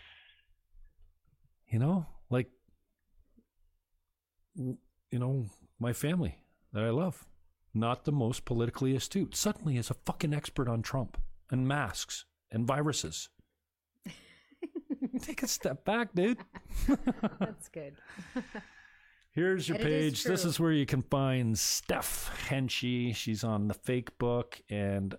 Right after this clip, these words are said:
Speaker 1: um, do you wanna give your Twitter address out?
Speaker 2: Uh, it's E X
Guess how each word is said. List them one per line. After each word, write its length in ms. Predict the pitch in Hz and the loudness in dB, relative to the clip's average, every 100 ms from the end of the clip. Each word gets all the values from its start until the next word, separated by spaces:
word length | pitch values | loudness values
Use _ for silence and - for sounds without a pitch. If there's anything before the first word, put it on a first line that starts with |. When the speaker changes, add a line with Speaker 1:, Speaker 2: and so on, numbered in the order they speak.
| - | -4
Speaker 1:
um, 460 | 101 98 98 98 101 | 0 2 2 2 2
do 80 | |
you 60 | 107 | 0
wanna 160 | 113 147 | 2 2
give 100 | 180 | 0
your 80 | |
Twitter 320 | 185 185 185 190 | 0 0 2 0
address 320 | 175 185 - | 0 -2 0
out? 240 | 202 226 - - - - | 0 -2 -6 -20 -18 -14
Speaker 2:
Uh, 240 | 190 202 202 | -6 -4 -4
it's 200 | 196 202 - _ _ - | -8 -14 -16 _ _ -12
E 200 | 254 277 - | -10 -10 -6
X 320 | 208 220 | -6 -6